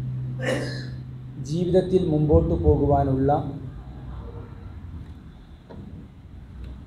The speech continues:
തൗഫീക്ക് നൽകണമേ എന്ന് പലപ്പോഴും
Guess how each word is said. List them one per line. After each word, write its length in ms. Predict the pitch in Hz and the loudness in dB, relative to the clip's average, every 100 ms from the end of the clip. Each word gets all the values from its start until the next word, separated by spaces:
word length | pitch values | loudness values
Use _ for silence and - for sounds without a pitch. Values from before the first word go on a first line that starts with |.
| - - - - - - - - - - - - 156 | -14 -14 -14 -14 -14 -12 -12 -12 -12 -14 -14 -2 4
തൗഫീക്ക് 600 | 156 156 - 180 190 165 | 8 10 8 8 6 6
നൽകണമേ 640 | 143 143 156 151 151 151 | 6 6 4 6 4 4
എന്ന് 440 | 151 147 135 131 131 135 - - - - - - - - - - - - - - | 4 2 2 2 2 0 -2 -4 -6 -8 -10 -12 -12 -12 -12 -12 -12 -12 -12 0
പലപ്പോഴും 640 | 160 156 160 175 185 170 | 6 8 8 8 10 8